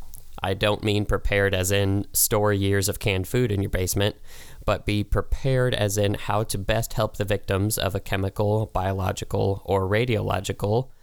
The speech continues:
known as C B R, attack. The history of chemical warfare agents is a long, involved one. They were first used over a hundred years ago when in nineteen fifteen the Germans released chlorine gas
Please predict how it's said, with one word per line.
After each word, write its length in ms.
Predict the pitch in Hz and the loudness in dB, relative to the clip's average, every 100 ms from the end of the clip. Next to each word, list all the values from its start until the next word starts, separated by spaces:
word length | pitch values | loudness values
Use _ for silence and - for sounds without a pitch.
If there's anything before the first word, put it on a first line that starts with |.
| - | -4
known 320 | 107 113 120 | 2 4 2
as 340 | - 101 101 98 | 2 2 2 2
C 160 | - | 0
B 200 | 98 98 | 0 2
R, 400 | 104 110 98 95 - - | 2 2 2 0 -2 -6
attack. 460 | - - - - - - _ _ - - _ _ _ _ _ - - | -6 -6 -8 -10 -18 -20 _ _ -20 -20 _ _ _ _ _ -20 -4
The 80 | 110 | 2
history 380 | 135 143 185 160 | 2 2 2 0
of 100 | 131 | 2
chemical 380 | 117 120 123 | 0 2 2
warfare 320 | 110 101 95 95 | 2 2 2 0
agents 480 | 98 95 101 98 | 0 0 0 0
is 160 | - 98 | 0 0
a 80 | 101 | 2
long, 400 | 101 104 104 107 | 2 4 4 2
involved 540 | 101 95 92 95 - | 0 0 0 -2 -2
one. 380 | 95 - - 113 - - - - - | -2 -2 -2 -4 -6 -16 -16 -14 -2
They 140 | 104 | 0
were 160 | 101 98 | 2 2
first 340 | 110 127 - | 2 0 0
used 360 | 101 104 123 - | 0 2 2 0
over 240 | 98 104 | 2 0
a 40 | |
hundred 300 | 98 110 113 | 0 0 0
years 220 | 110 104 - | 0 -2 -2
ago 500 | - 98 104 107 - | 0 2 2 0 -4
when 200 | 107 107 | 0 2
in 160 | 101 101 | 2 2
nineteen 480 | 107 123 - 110 | 0 -2 0 0
fifteen 560 | 107 127 127 - 101 101 | 0 -2 -2 -2 0 0
the 80 | 101 | 0
Germans 400 | 98 101 110 110 | 0 0 0 0
released 420 | 98 101 101 - | -2 0 0 -2
chlorine 460 | - 131 131 104 - | -2 0 2 2 0
gas 480 | - 90 90 104 | -2 -2 0 0